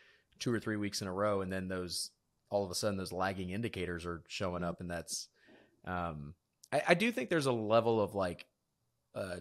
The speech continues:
discipline that needs to happen at some level, right? Where you're, you're saying, "I said I was gonna do ten cold emails this week, and, like, did I do 'em?" Or ten, ten cold calls this week, did I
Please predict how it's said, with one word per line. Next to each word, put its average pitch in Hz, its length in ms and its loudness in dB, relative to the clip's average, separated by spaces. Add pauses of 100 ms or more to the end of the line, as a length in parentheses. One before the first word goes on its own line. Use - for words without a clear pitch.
discipline 104 400 -4
that 82 100 -6
needs 92 220 -4
to 90 60 -2
happen 90 360 -2
at - 140 -8
some 180 200 0
level, 80 220 -4
right? 92 240 0
Where 104 100 -2
you're, 95 260 -2
you're 95 160 -4
saying, 92 520 -2 (440)
"I 117 100 6
said 170 200 8
I 160 60 10
was 143 100 6
gonna 131 160 2
do 120 220 2
ten 117 640 0 (580)
cold 113 240 4
emails 92 380 0
this 85 200 -6
week, 82 320 -4 (100)
and, 92 100 -4
like, 90 140 -4
did 104 100 0
I 95 80 4
do 87 240 -4
'em?" 73 100 -8
Or 80 160 -8 (100)
ten, 110 400 -2
ten 107 320 -2
cold 104 300 0
calls 85 340 2
this 76 200 -8
week, 82 180 -8
did 87 140 -2
I 82 160 -2